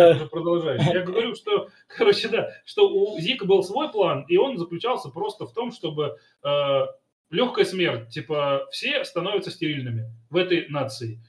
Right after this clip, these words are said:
Speaker 1: и титаны больше не будут рождаться. То есть люди с геном титанов вымрут своим собственным естественным образом. Э, а Эрон был явно не согласен,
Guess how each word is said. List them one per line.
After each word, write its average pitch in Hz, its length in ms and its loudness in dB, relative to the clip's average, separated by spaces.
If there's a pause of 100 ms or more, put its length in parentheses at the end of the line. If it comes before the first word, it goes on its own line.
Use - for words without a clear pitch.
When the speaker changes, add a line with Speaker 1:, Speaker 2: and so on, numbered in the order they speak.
Speaker 1:
и 156 80 -6
титаны 233 300 2
больше 180 240 -2
не 196 60 -4
будут 196 200 -6
рождаться. 139 560 -4 (160)
То 139 80 -6
есть 120 260 -6
люди 180 240 -2
с - 300 -16
геном 156 300 -2
титанов 254 420 -4 (200)
вымрут 240 420 -2
своим 147 220 -6
собственным 175 480 -6
естественным 143 540 -6
образом. 117 420 -6 (400)
Э, 135 560 -2 (260)
а 160 80 -2
Эрон 254 240 0
был 226 160 -2
явно 190 280 -2
не 185 100 -6
согласен, 151 520 -2